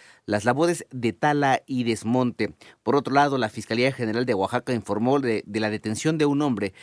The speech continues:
por su presunta responsabilidad en el asesinato del turista canadiense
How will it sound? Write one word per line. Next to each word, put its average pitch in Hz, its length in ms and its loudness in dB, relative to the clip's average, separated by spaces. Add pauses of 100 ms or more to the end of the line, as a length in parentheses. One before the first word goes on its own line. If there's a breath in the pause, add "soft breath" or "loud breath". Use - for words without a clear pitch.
(220 loud breath)
por 117 260 2
su 131 180 -6
presunta 165 440 -2
responsabilidad 117 920 0
en 117 160 -2
el 110 100 0
asesinato 135 540 -2
del 110 140 -2
turista 139 340 -2
canadiense 127 600 0